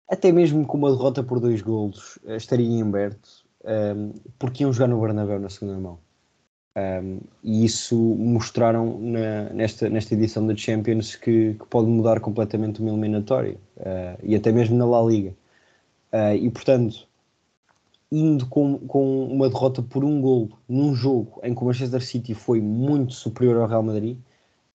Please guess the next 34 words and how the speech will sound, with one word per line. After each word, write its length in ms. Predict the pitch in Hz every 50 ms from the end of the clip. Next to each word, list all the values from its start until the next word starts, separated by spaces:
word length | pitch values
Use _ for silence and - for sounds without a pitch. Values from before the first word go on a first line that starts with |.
| - 117
uh, 260 | 113 110 104 95 - -
era 240 | - 117 110 113
como 180 | 110 - 117 113
uma 220 | 117 117 117 113
vitória 360 | 104 110 107 - 110 104 107 101
para 140 | 104 107
esta 220 | 104 101 104 - 101
equipa 280 | 98 107 101 104 104
do, 320 | 104 101 101 98 98 95 98 107
do 200 | 104 110 110 113
Ancelotti. 580 | 107 104 104 110 104 104 104 98 95 - - 110 - _ _ _ _ _ _ _ _ -
Uh, 380 | - 110 101 95 92 90 90 90 - _ _ _ _ _ _ _ _ _ - -
porque 300 | 123 120 123 - - 110
foi, 240 | - - 139 123 120
foi 120 | - 139
como 160 | 123 139 131 123
tu 100 | 123 123
disseste, 500 | 113 - - - 123 107 101 - - -
o 220 | 104 90 110 117 113
City 320 | 113 - 135 123 127 127
podia 300 | 127 - - 123 127 123
ter 160 | 127 127 123
ido 120 | 123 120 123
para 120 | - 123
o 20 | 120
intervalo 440 | 120 110 117 117 107 123 120 117 120
a 20 |
ganhar 300 | 110 117 117 120 117 110
quatro 280 | 110 - 117 110 - -
zero 200 | 117 120 113 113
e 40 |
ninguém 240 | 117 117 113 117 113
se 60 | 107
espantava, 640 | - - 113 110 107 117 117 110 101 90 92 87